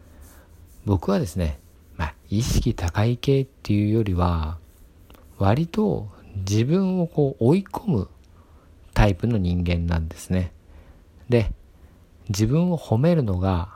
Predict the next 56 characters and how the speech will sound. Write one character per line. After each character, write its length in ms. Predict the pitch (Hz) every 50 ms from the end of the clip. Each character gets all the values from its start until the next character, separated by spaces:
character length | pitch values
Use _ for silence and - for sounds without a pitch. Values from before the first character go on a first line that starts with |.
| - -
あ 120 | - 95
ま 140 | 98 110 117
り 80 | 113
得 340 | - - 101 92 - - 123
意 100 | 127 127
で 120 | 123 117 98
は 80 | 90
な 160 | 87 90 98
い 120 | 98 90 82
タ 180 | - - 85
イ 80 | 82 82
プ 240 | - - - - - - - - - - -
で 140 | 110 131 135
も 180 | 127 101 90 80
あ 60 | 78
り 80 | 76 78
ま 180 | 78 76 -
す。 220 | - - - - - - - - - - - - - - - - - - -
で 100 | - 120
す 140 | 110 - 110
の 120 | 95 85
で、 360 | 85 92 95 90 85 85 92 - - - - - - - - - - - - - - - - 101
何 280 | 113 151 185 180 147
か 140 | - - 87
を 100 | 85 82
達 280 | - - 87 82 78 -
成 300 | - - 139 135 131 127
し 100 | - -
て 140 | - 131
も、 320 | 107 95 92 90 87 85 - - - - - - - - - - - -
そ 200 | - - - 143
れ 140 | 131 156 170
を 280 | 175 180 165 120 - - - - - - - - - _ _ - - - -
人 280 | - - - - 185
と 140 | 175 196 175
比 160 | - - 151 156 151 147
べ 100 | 151 147
た 140 | - 160 143
り 100 | 104 82
し 100 | 80 -
て、 320 | - - 95 90 95 - - - - - - - - - -
ま 260 | 98 95 90 101 139 143
だ 140 | 135 117
ま 140 | 107 117 113
だ 80 | 107 95
自 200 | 87 82 90 90
分 240 | 98 110 117 117 113
な 100 | 98 90
ん 80 | 87
か 140 | 85 82 80
足 140 | - - 92
り 60 | 95
な 160 | 98 107 107 101
い 80 | 101
な 160 | 98 98 98
っ 60 | 92